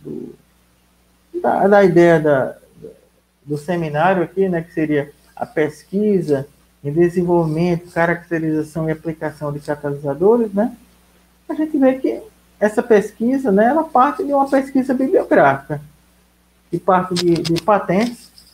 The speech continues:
né, pode ser U S patentes,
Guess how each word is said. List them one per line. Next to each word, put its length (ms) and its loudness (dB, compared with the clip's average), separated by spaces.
né, 240 -6
pode 240 -2
ser 220 -2
U 100 4
S 180 0
patentes, 600 -4